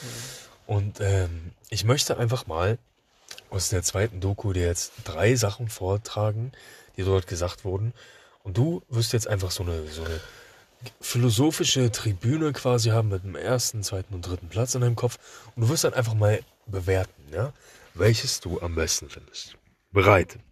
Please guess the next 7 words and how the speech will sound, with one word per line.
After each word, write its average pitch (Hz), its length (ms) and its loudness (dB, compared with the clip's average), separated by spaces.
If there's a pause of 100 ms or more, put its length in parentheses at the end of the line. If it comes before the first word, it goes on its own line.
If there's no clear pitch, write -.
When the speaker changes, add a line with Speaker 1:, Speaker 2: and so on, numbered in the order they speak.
(360)
Speaker 1:
Ich 113 100 -16
bin 120 220 -2
jetzt 107 160 -10
sowas 156 220 4
von 90 140 -10
bereit. 80 220 -12 (380)
Speaker 2:
So. 80 600 4